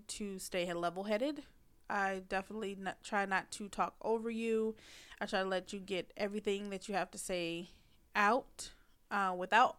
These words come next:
interrupting or interrupting to a minimum. Um, sometimes when I do interrupt, it's only because I'm gonna forget what I'm gonna say. And then, you know, it's kinda, like, compacted.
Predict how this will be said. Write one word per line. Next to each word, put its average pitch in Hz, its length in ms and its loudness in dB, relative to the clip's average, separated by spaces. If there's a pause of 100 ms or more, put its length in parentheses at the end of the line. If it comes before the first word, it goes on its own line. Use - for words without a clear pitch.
(120)
interrupting 196 600 -2
or 190 160 -6
interrupting 190 600 -10
to 196 120 -8
a - 60 -6
minimum. 196 520 -4 (480)
Um, 202 280 4
sometimes 214 380 0
when 190 100 0
I 180 60 0
do 202 160 -6
interrupt, 190 420 -2
it's 185 100 -6
only 185 160 -4
because 185 220 -6
I'm 175 120 -4
gonna 170 220 -10
forget 185 280 2
what 185 140 -2
I'm 175 100 -6
gonna - 160 -10
say. 214 580 2 (640)
And 208 160 -2
then, 196 300 -2
you 220 100 -2
know, 214 120 2
it's 202 160 2
kinda, 233 200 2
like, 202 200 4
compacted. 220 720 6